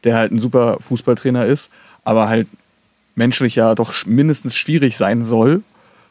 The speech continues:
Ähm, ich hab mit ihm jetzt noch nicht gesprochen, hat mich noch nicht angerufen. Ähm, Thomas, wenn du das hörst, kannst du machen. Ähm, aber der hat halt tatsächlich Erfolg und das kann man dann damit begründen, dass die Mannschaft, die er trainiert, halt einfach auch auf einem, wenn die halt nicht den Extrameter gehen,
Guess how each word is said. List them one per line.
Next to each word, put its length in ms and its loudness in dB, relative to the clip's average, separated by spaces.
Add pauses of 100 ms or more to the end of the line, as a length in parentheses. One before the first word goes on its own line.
Ähm, 220 2
ich 120 -4
hab 100 0
mit 140 -2
ihm 100 2
jetzt 120 0
noch 80 0
nicht 140 -2
gesprochen, 340 -2
hat 120 -4
mich 80 0
noch 80 0
nicht 160 -4
angerufen. 520 -2
Ähm, 300 -2
Thomas, 280 -2
wenn 100 0
du 60 2
das 140 -2
hörst, 340 0 (340)
kannst 220 -6
du 40 -6
machen. 280 -2 (540)
Ähm, 340 0 (720)
aber 120 0
der 120 4
hat 100 -2
halt 420 -2
tatsächlich 680 -4
Erfolg 460 0
und 300 -6 (320)
das 180 -2
kann 120 -2
man 140 0
dann 120 -2
damit 220 -4
begründen, 380 -4
dass 120 -4
die 80 -8
Mannschaft, 380 -2
die 60 0
er 60 0
trainiert, 340 -2
halt 140 -2
einfach 440 -2 (180)
auch 180 0
auf 260 0
einem, 280 -2 (400)
wenn 220 2
die 100 4
halt 120 2
nicht 160 -2
den 80 0
Extrameter 560 0
gehen, 320 0